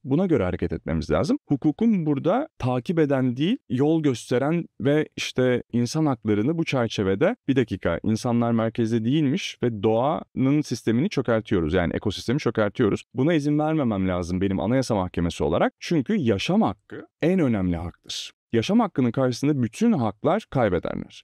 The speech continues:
Ve bilim insanları diyorlar ki yaşam son bulmak üzere. Böyle devam edersek. Dolayısıyla benim bunu durdurmam lazım. Bu bana yönelik bir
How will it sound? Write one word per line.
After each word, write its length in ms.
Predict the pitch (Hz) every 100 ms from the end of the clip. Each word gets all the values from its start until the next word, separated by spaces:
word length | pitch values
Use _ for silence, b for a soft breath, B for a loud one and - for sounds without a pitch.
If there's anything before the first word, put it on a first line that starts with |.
| -
Ve 120 | 113
bilim 200 | 104 143
insanları 520 | 190 160 131 120 113 113
diyorlar 380 | 160 143 87
ki 280 | 82 - 196 233 _ _
yaşam 460 | 117 127 127 170 214
son 380 | - 165 170 151
bulmak 300 | 107 90 90
üzere. 240 | 82 65 50 - _ -
Böyle 200 | 123 110
devam 260 | 101 90 85
edersek. 460 | 76 71 - -
Dolayısıyla 420 | 139 180 180 143
benim 220 | 135 175 170
bunu 200 | 143 147
durdurmam 440 | 127 113 104 92
lazım. 320 | 78 64 - -
Bu 120 | 143
bana 280 | 127 127 139 - 50 -
yönelik 400 | - 107 104 139
bir 140 | 160